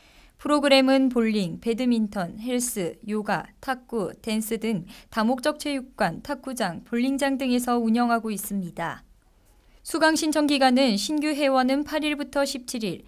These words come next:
일반 프로그램은 이십삼 일부터 이십칠 일까지, 추가 모집은 이십팔 일부터 말일까지입니다.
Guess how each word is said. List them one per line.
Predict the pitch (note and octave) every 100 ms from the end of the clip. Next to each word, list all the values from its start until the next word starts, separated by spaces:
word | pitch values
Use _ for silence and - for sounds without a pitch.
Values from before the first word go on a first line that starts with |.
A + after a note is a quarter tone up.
| -
일반 | A3+ A#3 C4+
프로그램은 | C4+ C4+ B3 B3 A#3+ C4 C4
이십삼 | A3 G#3+ B3 C#4+ C#4
일부터 | C4 B3+ B3 B3+
이십칠 | A#3+ G#3 C4+ B3+ B3
일까지, | B3 A#3+ G#3 G3+ F3+ D#3 - - -
추가 | - D4 C#4+
모집은 | C#4 C4+ B3 C4+ C4+
이십팔 | G#3+ A3 D4 C#4 C#4+
일부터 | C#4+ C4 B3+ C4 B3
말일까지입니다. | F3+ F#3 C4 B3+ A#3 A3+ G3+ E3 E3 C#3